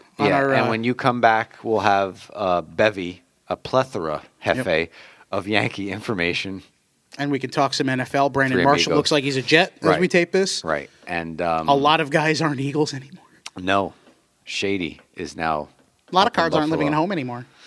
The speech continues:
Speaker 1: Ding. Mister Doubtfire.
Speaker 2: And, um, what's, who went to San Francisco? Darnell Dockett.
Speaker 1: Darnell Dockett,
Speaker 2: Darnell
Speaker 1: yeah.
Speaker 2: Dockett went to San Francisco. So the N F L free agency will be in full swing when you come back in two weeks and we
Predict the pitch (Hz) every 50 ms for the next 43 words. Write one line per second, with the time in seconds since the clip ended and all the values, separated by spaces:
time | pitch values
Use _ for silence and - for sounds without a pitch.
0 | - - - - - - - 143 131 127 127 127 123 - _ _ _ _ _ _
1 | _ - 131 120 - - 120 117 - - 117 113 - 117 113 110 107 101 90 107
2 | 107 101 101 98 98 95 95 92 90 92 - _ _ _ _ _ _ _ _ _
3 | _ _ _ _ _ _ _ _ _ _ _ _ _ _ - - - _ _ _
4 | - 92 107 - - 92 101 101 92 123 135 135 127 120 - - 110 - - 110
5 | 98 - - 98 85 - 101 90 - - 92 82 76 73 - - _ _ _ -
6 | - 104 98 101 95 90 87 78 92 87 80 - - 151 143 143 135 127 131 123
7 | 117 - 117 107 104 104 101 95 95 87 95 92 87 85 95 90 85 80 - 78
8 | - 92 87 85 80 - - 82 - - 82 78 - 151 147 147 139 135 - 113
9 | 120 127 127 - - 123 113 101 - 113 107 104 104 98 104 95 - - 98 95
10 | 92 90 87 85 90 90 85 90 90 85 82 - - 110 104 90 - - 95 92
11 | 92 92 87 85 85 85 80 - 90 85 82 80 82 82 78 - 87 78 - -
12 | 92 80 82 80 78 - - 85 78 80 78 78 -